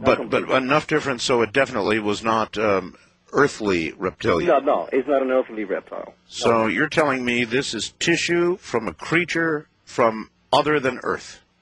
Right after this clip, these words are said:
Speaker 1: From, I don't know, because this is a tissue sample from nothing that we have any data collected on Earth.
Speaker 2: All right. You also received a blood sample, or
Speaker 1: Yeah.
Speaker 2: what, what we are calling
Speaker 1: Oh,
Speaker 2: blood.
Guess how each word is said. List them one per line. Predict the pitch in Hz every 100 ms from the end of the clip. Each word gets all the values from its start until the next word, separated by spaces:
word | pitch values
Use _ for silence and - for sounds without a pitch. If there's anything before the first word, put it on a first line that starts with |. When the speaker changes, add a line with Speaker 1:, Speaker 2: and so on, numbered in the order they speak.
| _ -
Speaker 1:
From, | 151 165 165 160 156 151 139
I | 151 208
don't | 233
know, | 240 254
because | 117 127 123 123
this | 147 160
is | 226 208
a |
tissue | 208 233 240 -
sample | 208 185 190 196 175
from | 160 147 139 139 - - -
nothing | 139 180 190 220 175
that | 143
we | 131 160
have | 170 160 156
any | 135 135 147 156
data | 139 147 147 113 - - _ _ _
collected | - 127 127 - 113
on | 101
Earth. | 80 - _ _ _ -
Speaker 2:
All | 147 127
right. | 127 160 - _ -
You | 131 147
also | 190 180 175
received | 165 156 - 147 127 143 123 -
a | 120 117
blood | 98 131 127 -
sample, | 110 95 76 57
or | 104 104 101
Speaker 1:
Yeah. | 123
Speaker 2:
what, | 120
what | 135 127
we | 131 120
are | 98
calling | - 175 143 156
Speaker 1:
Oh, | 104
Speaker 2:
blood. | 92 85 -